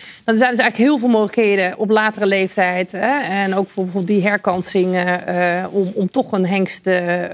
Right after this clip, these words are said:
goedgekeurd te krijgen met K P N. Ehm, dan kreeg ik ook een vraag. Luc,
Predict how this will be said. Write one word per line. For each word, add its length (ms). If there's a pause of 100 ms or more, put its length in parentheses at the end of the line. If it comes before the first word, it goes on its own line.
goedgekeurd 400
te 60
krijgen 260
met 100
K 280
P 20
N. 320 (460)
Ehm, 420
dan 120
kreeg 140
ik 80
ook 160
een 60
vraag. 420 (140)
Luc, 220